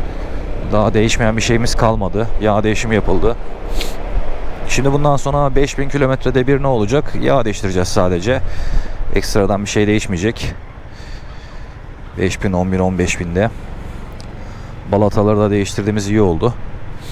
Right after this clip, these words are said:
Onu da aradan çıkarmış olduk. Ne kadar tuttu? Ee, altı bin beş yüz set, iki bin beş yüz işçilik, artı yedi yüz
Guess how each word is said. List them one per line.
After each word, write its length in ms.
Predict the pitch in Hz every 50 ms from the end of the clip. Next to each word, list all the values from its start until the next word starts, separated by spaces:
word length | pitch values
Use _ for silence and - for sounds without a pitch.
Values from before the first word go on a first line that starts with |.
| - - - - - - - - - - - - - -
Onu 200 | 110 101 104 107
da 60 | 101
aradan 280 | 98 95 95 98 98 92
çıkarmış 440 | - - - 98 92 98 92 - 107
olduk. 480 | 104 95 90 110 - - - - - - - - - - - - - - - - - - - - -
Ne 120 | 117 135 127
kadar 300 | - 123 107 107 98 92
tuttu? 440 | - 104 92 - - - 147 139 127 - - - - - - -
Ee, 400 | 98 92 92 95 90 92 92 92 69
altı 280 | 87 104 107 104 - 123
bin 140 | 123 131 131
beş 180 | 123 113 -
yüz 100 | 131 -
set, 340 | - - 127 123 123 - -
iki 160 | - - 117
bin 140 | 107 110 104
beş 160 | 107 107 -
yüz 120 | 110 98 107
işçilik, 600 | 104 - - - 107 120 135 - - - - - - - - - - - - - - - - - - 101
artı 640 | 98 104 107 104 - - - 120 107 98 - - - - -
yedi 220 | 104 110 110 107
yüz 560 | 110 104 104 98 95 - - - - - -